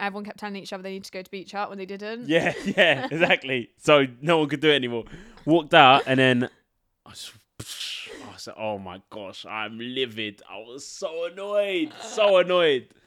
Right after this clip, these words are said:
Speaker 2: But
Speaker 1: That's
Speaker 2: I
Speaker 1: good.
Speaker 2: think that's why we never got that, like, you know, on Love Island, normally do that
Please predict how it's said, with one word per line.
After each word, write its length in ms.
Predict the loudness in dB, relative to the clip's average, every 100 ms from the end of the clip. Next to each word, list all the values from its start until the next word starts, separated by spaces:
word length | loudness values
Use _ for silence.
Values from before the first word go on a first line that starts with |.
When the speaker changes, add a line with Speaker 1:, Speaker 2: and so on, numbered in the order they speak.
| _
Speaker 2:
But 100 | -12 -12 -18 -20 -6
Speaker 1:
That's 40 | -2
Speaker 2:
I 100 | 0
Speaker 1:
good. 60 |
Speaker 2:
think 340 | 0 0 -2 2
that's 260 | 2 2 0
why 500 | 4 6 4 0 -8 _ _ -8
we 120 | -4
never 260 | -4 -4
got 140 | -6 -6
that, 140 | -8 -8
like, 360 | -10 -10 -14 _ _ _ _ _
you 60 | -6
know, 160 | -4
on 100 | -2
Love 180 | -2 -4
Island, 300 | -4 -6 -6
normally 240 | -8 -8 -8
do 60 |
that 160 | -10 -12